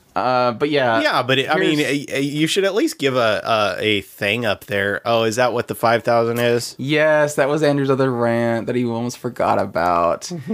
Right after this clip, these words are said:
Speaker 1: This makes me cringe, and I'm, I'm, I know that there's butts to this whole thing, but l-, let me get to that.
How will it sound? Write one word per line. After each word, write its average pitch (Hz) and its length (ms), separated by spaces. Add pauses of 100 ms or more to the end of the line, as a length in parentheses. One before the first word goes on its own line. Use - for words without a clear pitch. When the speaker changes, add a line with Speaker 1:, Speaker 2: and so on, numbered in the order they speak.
(340)
Speaker 1:
This 277 300
makes 180 380
me 147 120
cringe, 104 640
and 156 160
I'm, 190 300
I'm, - 300
I 165 120
know 160 200
that 135 140
there's 127 380
butts - 420
to 110 100
this 95 160
whole 98 180
thing, 95 380
but 90 180 (100)
l-, 71 200
let 110 120
me 117 80
get 110 140
to - 80
that. - 220